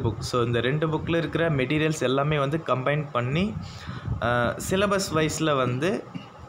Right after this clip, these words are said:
ஆ, நாங்க வந்து உங்களுக்கு WhatsApp-ல அனுப்பிச்சி விடுவோம். So நெக்ஸ்ட் வந்து ரெண்டு நாளைக்கு ஒரு நாள் வந்து, ஆ, டூ டேஸ் ஒன்ஸ் உங்களுக்கு வந்து ஸ்டடி பிளான் வந்து நான் உருவாக்குவேன். So டூ டேஸ்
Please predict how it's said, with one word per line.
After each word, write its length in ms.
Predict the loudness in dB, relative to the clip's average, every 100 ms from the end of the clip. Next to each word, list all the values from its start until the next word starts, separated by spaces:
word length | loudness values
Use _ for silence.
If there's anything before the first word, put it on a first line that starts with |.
| -2
ஆ, 300 | 2 2 2
நாங்க 320 | 2 2 2
வந்து 340 | 2 2 0
உங்களுக்கு 720 | 2 2 2 2 2 2 0 -2 -8 -8 -2
WhatsApp-ல 680 | 0 2 0 0 0 0 0
அனுப்பிச்சி 140 | 0
விடுவோம். 360 | 2 2 2 2 0 0 -2 -6 -6
So 200 | -2 2
நெக்ஸ்ட் 400 | 0 0 0 2
வந்து 520 | 2 0 0 0 -4 -12 -18 -4
ரெண்டு 300 | 0 2 2
நாளைக்கு 380 | 2 2 2 2
ஒரு 140 | 2 2
நாள் 220 | 2 2
வந்து, 440 | 0 2 0 0 -4 -12 -16 -12 -12 -4 0
ஆ, 120 | 0 0
டூ 140 | 0
டேஸ் 260 | 2 2 2
ஒன்ஸ் 380 | 2 2 0 -2
உங்களுக்கு 220 | 0 0
வந்து 200 | 2 0 0 0
ஸ்டடி 200 | 0 0
பிளான் 340 | 2 2 2
வந்து 280 | 2 2 2
நான் 240 | 2 2
உருவாக்குவேன். 680 | 4 4 2 2 0 0 -2 -6 -12 -14 -14
So 180 | -4 0 0 -2
டூ 200 | -2 0
டேஸ் 360 | 2 2 0